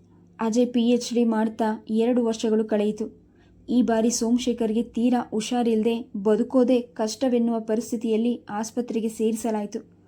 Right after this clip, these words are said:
ಆಸ್ತಮಾ, ಅದರ ಜೊತೆಗೆ ಡಯಾಬಿಟಿಸ್, ಬ್ಲಡ್ ಪ್ರೆಷರ್ ಎಲ್ಲವೂ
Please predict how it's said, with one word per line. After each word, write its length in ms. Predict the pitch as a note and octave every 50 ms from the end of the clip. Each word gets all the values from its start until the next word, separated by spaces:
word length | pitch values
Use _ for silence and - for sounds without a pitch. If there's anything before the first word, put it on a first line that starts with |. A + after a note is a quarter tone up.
| _ _ _ _ - - - - _ -
ಆಸ್ತಮಾ, 680 | G#3 G#3 A#3+ A#3+ - - A#3+ A3+ A3 A3 A3 - _ _ _ _ _
ಅದರ 200 | - B3 A3+ C4 B3+
ಜೊತೆಗೆ 360 | A#3+ A#3+ A3+ A#3 A#3+ A#3+ B3
ಡಯಾಬಿಟಿಸ್, 680 | A#3+ - G#3+ G#3 A3 A3+ G#3+ A#3 A#3 A3+ A3 G#3+ - - - _ _ _ _ _ _ _ -
ಬ್ಲಡ್ 240 | G#3+ A3 A3 A3 G#3+
ಪ್ರೆಷರ್ 460 | G#3+ - B3 B3 A3 G#3+ A3 G#3+ A3 B3+ - _ _ _ _ -
ಎಲ್ಲವೂ 720 | G#3+ A3 A#3 A#3 B3 B3+ B3+ A#3+ A#3+ A#3 - - -